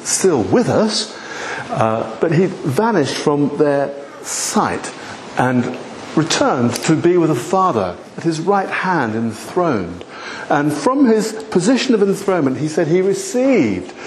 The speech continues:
um, from the Father this which you now see and hear. That was Peter explaining what was going on at the day of Pentecost. Um, and we know that the Lord had to be crucified.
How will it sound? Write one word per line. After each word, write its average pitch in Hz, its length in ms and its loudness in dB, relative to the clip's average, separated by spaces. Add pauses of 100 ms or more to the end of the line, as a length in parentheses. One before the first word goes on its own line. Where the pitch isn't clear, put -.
(300)
um, 143 200 2
from 254 420 2
the 294 80 4
Father 147 440 2
this 165 720 0 (420)
which 185 300 0
you 190 120 4
now 180 300 2
see 175 480 0
and 156 160 0
hear. 151 300 2
That 139 160 -4
was 151 120 -4
Peter 139 460 -2 (260)
explaining 143 520 0
what 135 100 -2
was 147 80 -4
going 135 180 0
on 139 140 2
at 110 60 -4
the 107 80 -8
day 135 80 2
of 113 100 -2
Pentecost. 107 580 -8 (640)
Um, 117 280 2 (920)
and 147 120 4
we 170 80 4
know 220 160 2
that 214 80 0
the 175 80 4
Lord 185 200 4
had - 300 0
to 151 540 2 (420)
be 156 140 4
crucified. 196 680 2